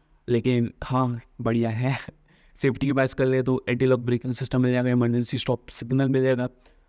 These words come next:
ब्रेक फोर असिस्ट मिल जाएगा, इलेक्ट्रॉनिक स्टेबिलिटी कंट्रोल मिल जाएगा, हिल स्टार्ट असिस्ट कंट्रोल मिल जाएगा, व्हीकल स्टेबिलिटी मैनेजमेंट सिस्टम मिल जाएगा, फ्रंट डुअल एयरबैग्स मिल जाएंगे,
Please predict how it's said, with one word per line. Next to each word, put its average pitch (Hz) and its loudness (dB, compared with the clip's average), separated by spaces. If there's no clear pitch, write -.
ब्रेक 143 2
फोर 147 0
असिस्ट 143 -4
मिल 139 2
जाएगा, 135 0
इलेक्ट्रॉनिक 135 0
स्टेबिलिटी 131 2
कंट्रोल 143 0
मिल 139 0
जाएगा, 135 2
हिल 135 0
स्टार्ट 135 0
असिस्ट 135 -2
कंट्रोल 139 0
मिल 131 0
जाएगा, 131 2
व्हीकल 151 4
स्टेबिलिटी 151 2
मैनेजमेंट 135 0
सिस्टम - -4
मिल 135 2
जाएगा, 131 0
फ्रंट 151 -2
डुअल 143 2
एयरबैग्स 135 2
मिल 131 0
जाएंगे, 131 0